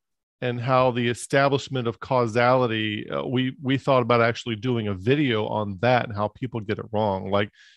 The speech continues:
we had a guy on this channel recently who was trying to say that the concept of freedom in the United States was, is the cause of why people think there should be libertarian freedom, um, in theology. And I'm like, "That ca-, that causality is all messed up."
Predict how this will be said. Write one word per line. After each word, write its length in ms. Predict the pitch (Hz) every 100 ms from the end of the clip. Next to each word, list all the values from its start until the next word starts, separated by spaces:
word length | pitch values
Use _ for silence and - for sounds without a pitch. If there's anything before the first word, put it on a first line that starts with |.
| _
we 100 | 127
had 140 | 135 120
a 40 |
guy 220 | 113 120
on 160 | 117 113
this 140 | 113
channel 400 | - - 120 107
recently 520 | 104 117 - 107 104 107
who 120 | 110
was 100 | 104
trying 320 | - 113 110
to 80 | 104
say 300 | - 113 110
that 160 | 104
the 80 | -
concept 520 | - 127 120 110 107
of 140 | 107 -
freedom 280 | 135 123 113 107
in 60 |
the 40 | 107
United 380 | 110 107 107
States 480 | - - 120 107 - _ _ _ -
was, 220 | 117 -
is 260 | 151 123
the 140 | 104 117
cause 580 | - 160 156 127 123 113
of 120 | 101
why 340 | 107 117 123
people 380 | - 127 - 110
think 260 | - 120 -
there 100 | 113
should 220 | - 107
be 100 | 113
libertarian 680 | 107 107 104 147 156 117 101
freedom, 400 | 107 101 101 107 _ _ _ _ -
um, 400 | 117 110 104 104 - _
in 440 | 139 120 113 110 -
theology. 720 | - 123 127 143 104 101 - _ _ _ _ _ -
And 300 | 120 110 -
I'm 340 | 262 123 113
like, 160 | 113 - _
"That 260 | - 113 -
ca-, 120 | - -
that 180 | 65 -
causality 640 | - 65 64 - - 80
is 100 | 67
all 160 | 69 69
messed 320 | - - -
up." 160 | -